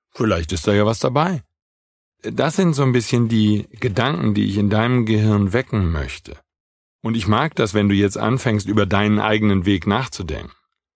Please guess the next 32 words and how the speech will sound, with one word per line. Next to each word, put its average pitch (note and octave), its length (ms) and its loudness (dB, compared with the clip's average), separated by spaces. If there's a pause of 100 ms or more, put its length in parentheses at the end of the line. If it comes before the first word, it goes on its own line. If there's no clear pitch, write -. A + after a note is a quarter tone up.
(1120)
So, G#2+ 80 -8
ich A#2 140 -6
sollte A2 240 2
irgendwann G2+ 340 2
mal F#2 140 0
Arzt A#2 360 -2
werden, F2+ 220 -2
das F2+ 140 -4
hätte G2+ 160 0
meinen F#2 240 0
Eltern G2+ 340 0
gefallen. F#2 520 -2
Und F2 180 -6
dann F#2 180 -2
wollte G#2+ 220 2
ich G2+ 100 -6
das F#2+ 260 -8
nicht, G#2 460 0
ich F2+ 140 -8
wollte F#2+ 180 -2
Journalist F#2+ 600 0
werden. A#2 340 2
Und G2 120 0
dann F#2 40 2
habe F#2 140 0
ich - 100 -10
gedacht, G2+ 240 -2
wenn F#2+ 100 -2
man F#2 120 0
Journalist F2+ 440 -2
werden G#2+ 280 0
will, G2+ 200 2